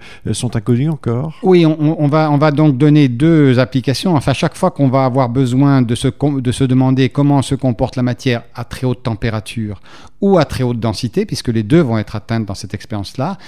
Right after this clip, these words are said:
Speaker 2: à ce moment-là, la seule expérience possible est le laser mégajoule. Parce qu'évidemment, on n'a aucun
Speaker 1: Mm.
Speaker 2: élément autre, euh, que le, alors, il y a effectivement les tokamaks, qui sont effectivement des, des, des,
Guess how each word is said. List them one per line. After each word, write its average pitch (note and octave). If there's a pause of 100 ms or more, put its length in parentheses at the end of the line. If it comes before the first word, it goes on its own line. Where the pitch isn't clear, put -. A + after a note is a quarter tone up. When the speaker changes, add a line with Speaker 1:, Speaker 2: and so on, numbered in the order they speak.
(200)
Speaker 2:
à A#2
ce -
moment-là, C#3
la B2
seule F3
expérience E3
possible G3+ (160)
est F3+
le D#3
laser A2+
mégajoule. F2 (380)
Parce -
qu'évidemment, A2
on A2+
n'a G2+
aucun A2
Speaker 1:
Mm. C3
Speaker 2:
élément A#2
autre, D3+
euh, G#2
que G#2
le, G2
alors, G2+
il -
y B2+
a B2+
effectivement C#3
les B2+
tokamaks, C#3
qui -
sont B2
effectivement A#2+
des, G2
des, G2
des, G2